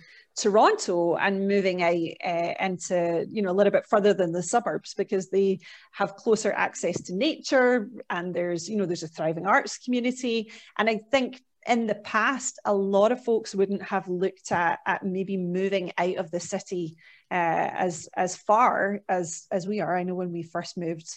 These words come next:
I worked in Toronto, and people are saying, "You're crazy. Why would you commute that far?" Um, but there's been a, a real shift. And so I think, you know, this opportunity to, um,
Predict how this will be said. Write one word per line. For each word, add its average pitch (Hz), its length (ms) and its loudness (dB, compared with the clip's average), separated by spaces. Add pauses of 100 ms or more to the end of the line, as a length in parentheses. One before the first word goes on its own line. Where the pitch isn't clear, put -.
(220)
I 180 60 -8
worked 175 280 -8
in 180 80 -8
Toronto, 170 460 -10
and 170 140 -8
people 185 240 -12
are - 20 -8
saying, 180 220 -8
"You're 180 120 -4
crazy. 208 520 -4
Why 170 160 -2
would 180 200 -6
you 185 120 -10
commute 196 500 -6
that - 240 -8
far?" - 400 -10 (460)
Um, 165 460 -4 (120)
but 220 100 -4
there's 202 160 0
been 226 180 -4
a, 185 260 2
a 185 100 -2
real 208 240 -2
shift. 208 420 -2
And 202 140 -2
so 214 160 0
I 208 60 4
think, 262 400 -2 (500)
you 226 100 -4
know, 208 160 2
this 214 320 2 (120)
opportunity 247 880 2
to, 190 320 -4
um, 170 480 -4